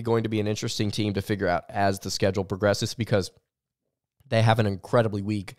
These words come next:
uh, S O S. I believe it's somewhere in the two seventies, if I'm not mistaken. And they're gonna have to play some tough teams. Arkansas, L S U, Tennessee, L S U again, Auburn, Florida, uh, Ole Miss on the road, Alabama, Mississippi State.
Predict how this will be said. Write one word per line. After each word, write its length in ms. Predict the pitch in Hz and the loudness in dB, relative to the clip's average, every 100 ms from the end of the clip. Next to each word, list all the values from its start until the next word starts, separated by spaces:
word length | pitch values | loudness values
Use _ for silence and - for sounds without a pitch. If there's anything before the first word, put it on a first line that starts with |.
| - - - - | -20 -20 -20 -6
uh, 260 | 104 98 - | -2 -2 2
S 220 | 113 - | 2 2
O 140 | 107 104 | 2 2
S. 280 | 95 - | 2 -2
I 40 | 104 | -4
believe 260 | 110 110 | -2 -2
it's 140 | 101 - | -2 -2
somewhere 240 | 113 107 | 0 0
in 60 | 98 | -2
the 60 | |
two 180 | 92 117 | -2 -2
seventies, 580 | 113 - 107 123 135 135 | 0 4 4 2 -2 -2
if 100 | 131 | 0
I'm 80 | 135 | 2
not 180 | 135 110 | 2 0
mistaken. 500 | - 139 139 160 151 _ _ _ _ _ _ _ _ - | 0 2 2 0 -2 _ _ _ _ _ _ _ _ 0
And 220 | 127 131 | 2 4
they're 100 | 135 | 4
gonna 220 | 139 160 | 6 6
have 160 | 151 151 | 4 2
to 80 | |
play 220 | 131 139 135 | 2 4 4
some 140 | 120 | 2
tough 240 | 131 120 | 4 4
teams. 360 | - 127 95 - - | 2 0 0 -4 0
Arkansas, 640 | 107 117 117 120 120 117 - | 0 0 -2 4 6 6 6
L 180 | 101 107 | 2 2
S 180 | 104 110 | 2 0
U, 200 | 107 110 | 0 0
Tennessee, 720 | - 101 101 - 107 107 107 _ - | 0 0 2 0 -2 -2 -4 _ -4
L 120 | 101 | 0
S 140 | 107 117 | 0 2
U 120 | 104 | 0
again, 460 | 87 98 98 107 104 | 0 0 2 2 2
Auburn, 580 | 98 107 113 113 113 110 - | 6 6 6 2 2 -2 -8
Florida, 720 | - 104 104 110 110 110 110 107 - _ - | -12 0 4 4 6 6 4 0 -8 _ -6
uh, 220 | 104 98 | -2 0
Ole 180 | 85 107 | 2 4
Miss 240 | 110 110 | 2 4
on 140 | 113 113 | 2 4
the 60 | |
road, 280 | 110 113 110 | 4 4 4
Alabama, 500 | 82 107 104 98 104 | 2 0 0 0 -2
Mississippi 580 | 104 104 - 107 107 104 | -2 -4 -4 -6 -6 -6
State. 340 | - 110 107 | -2 0 -2